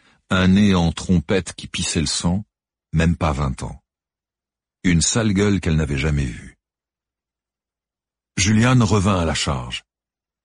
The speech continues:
Il l'attrapa par le col de son bombers et le cloua contre le mur. « C'est toi ? C'est toi qui m'as tabassé et m'as envoyé à l'hosto, salopard ? T'es qui ?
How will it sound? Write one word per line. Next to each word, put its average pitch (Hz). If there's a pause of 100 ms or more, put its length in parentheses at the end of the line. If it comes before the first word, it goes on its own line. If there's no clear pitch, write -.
Il 87
l'attrapa 107
par 80
le 78
col 101
de 85
son 78
bombers 76 (320)
et 82
le 80
cloua 110
contre 76
le 71
mur. « 65 (800)
C'est -
toi ? 95 (800)
C'est -
toi 131
qui -
m'as 98
tabassé 110 (140)
et 95
m'as 104
envoyé 101
à 92
l'hosto, 98
salopard ? 110 (600)
T'es -
qui ? 82